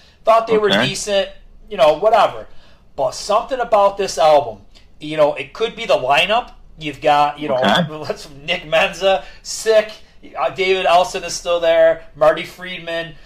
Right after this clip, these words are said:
Speaker 1: Uh,
Speaker 2: Mm-hmm.
Speaker 1: so you've got
Speaker 2: Mm-hmm.
Speaker 1: some killer musicians. But as we've talked about, the musicians are only gonna be as good as the songs. And I think Dave is in the zone here. His voice
Speaker 2: Yeah.
Speaker 1: is perfect for the material that he's doing.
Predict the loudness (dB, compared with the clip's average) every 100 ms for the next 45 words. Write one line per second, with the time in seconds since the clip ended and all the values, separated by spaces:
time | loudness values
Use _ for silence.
0 | -8 2 4 6 6 6 4 2 0 2
1 | 4 6 6 4 0 -2 -2 -2 -8 -6
2 | -6 -6 -10 -2 0 0 -6 -6 2 2
3 | 2 2 4 4 2 -12 -20 -20 -20 -16
4 | -14 -10 -8 -8 -8 -10 -10 -14 -8 -2
5 | 0 0 -4 -8 -12 -14 -12 -12 -8 -8
6 | -8 -10 -4 0 2 0 -8 -16 -20 -12
7 | -2 0 0 -4 -10 -12 -16 -6 -2 -2
8 | -4 -8 -12 -12 -12 -10 -12 -6 0 0
9 | -2 -8 -10 -12 -20 -20 -12 -12 -4 2
10 | 2 2 -2 -4 -6 -4 -4 -4 -8 -8
11 | -14 -12 -10 -4 0 0 -2 -6 -12 -10
12 | -8 -10